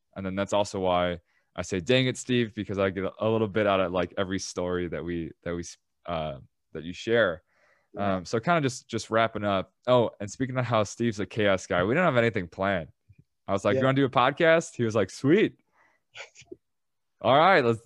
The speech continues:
Speaker 1: let's do it. <laughs> You know,
Speaker 2: Don't
Speaker 1: that's
Speaker 2: give
Speaker 1: just
Speaker 2: me
Speaker 1: like
Speaker 2: too many questions. I don't want an outline. I just wanna go.
Speaker 1: <laughs> Exactly, exactly. Uh, so kinda wrapping this up,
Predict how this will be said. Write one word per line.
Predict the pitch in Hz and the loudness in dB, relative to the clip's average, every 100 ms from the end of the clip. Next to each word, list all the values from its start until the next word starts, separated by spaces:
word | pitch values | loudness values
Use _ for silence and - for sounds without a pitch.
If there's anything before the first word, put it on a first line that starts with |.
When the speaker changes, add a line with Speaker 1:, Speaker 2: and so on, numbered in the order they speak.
| - | 0
Speaker 1:
let's | 131 117 | 0 4
do | 156 220 | 6 8
it. | 160 | 8
<laughs> | 127 110 - - 123 | 4 0 0 -4 -2
You | 127 | 2
know, | 123 | 4
Speaker 2:
Don't | 139 | 6
Speaker 1:
that's | 185 | 4
Speaker 2:
give | 170 | 2
Speaker 1:
just | 220 | 2
Speaker 2:
me | |
Speaker 1:
like | 139 120 | 4 4
Speaker 2:
too | |
many | 226 202 | 4 2
questions. | - 202 196 185 175 | 4 2 2 -2 0
I | 175 | 2
don't | 185 | 2
want | 196 175 | 2 2
an | |
outline. | 156 170 156 139 | 2 2 2 0
I | |
just | 139 139 | 0 -2
wanna | 156 135 | -2 0
go. | 127 139 120 110 _ - | 0 -2 -4 -8 _ -2
Speaker 1:
<laughs> | 127 - 151 - 175 | 0 2 0 -2 0
Exactly, | 127 110 113 110 107 98 | 0 2 2 2 0 -4
exactly. | 95 98 98 104 85 85 - - - - - | -2 -2 -2 -4 -10 -12 -18 -20 -20 -20 -4
Uh, | 110 110 104 | 0 2 2
so | 110 143 | 0 -2
kinda | 147 185 | 2 2
wrapping | 165 170 170 | 4 4 2
this | 160 - | -6 2
up, | 156 139 | 2 2